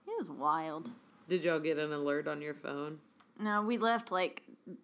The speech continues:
Speaker 1: the day
Speaker 2: The
Speaker 1: after
Speaker 2: accident
Speaker 1: that.
Speaker 2: button?
Speaker 1: I wish.
Speaker 2: No, I meant, like
Speaker 1: Oh, like, when they sent out that false one?
Speaker 2: That's right.
Speaker 1: Yeah.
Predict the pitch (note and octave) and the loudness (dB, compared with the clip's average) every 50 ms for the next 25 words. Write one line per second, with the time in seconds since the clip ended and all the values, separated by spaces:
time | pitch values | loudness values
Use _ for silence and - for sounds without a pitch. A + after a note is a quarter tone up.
0 | E3 D#3+ - F#3+ G#3+ - F3 F3 E3+ E3+ E3+ F3 F3+ F#3 F#3 - F#3 F#3+ F#3 F#3 | -12 -4 -2 -2 0 2 4 4 4 6 6 4 4 4 2 2 2 2 4 4
1 | D#3+ D3+ G3 G3 F#3+ - G3 G#3+ G#3+ G#3+ G#3 - - A3+ G#3+ - - - - - | 4 6 6 4 4 4 2 2 0 0 0 -4 -10 -12 -12 -12 -16 -20 -20 -20
2 | - - - - F#3 F3+ F3+ F#3 F#3 F3 E3+ G3 G#3 A3 G#3+ G3+ F#3+ G3 G3+ G#3 | -20 -18 -12 -8 -8 -8 -6 -6 -8 -6 -4 0 2 2 4 4 4 4 2 2
3 | G#3 - - F#3+ F#3+ E3+ - - F#3+ G3 F#3+ F#3 F3+ F#3 F#3 F#3 F3+ - - - | 0 0 -2 -2 -2 -2 0 2 2 4 4 2 2 -2 -2 -2 -4 -6 -8 -12
4 | - - - F#3 F#3 F3+ F3 - - - F3+ F#3 F#3 - - D#3+ - - - E3+ | -10 -4 -2 0 0 0 -2 -4 -8 -8 -6 -6 -6 -4 -4 -6 -6 -4 -2 -2
5 | E3 E3 - - G#3+ G#3 G#3 G#3+ G#3+ - - D#3+ D#3 E3+ F3+ E3 D3+ C#3+ - - | -2 -2 -4 -4 -2 -2 0 0 -2 -2 -2 0 2 4 4 4 2 2 -2 -10
6 | - F3+ F3+ F3+ F3 F3 E3+ D#3+ E3+ | -10 -10 -8 -6 -4 -4 -4 -4 -6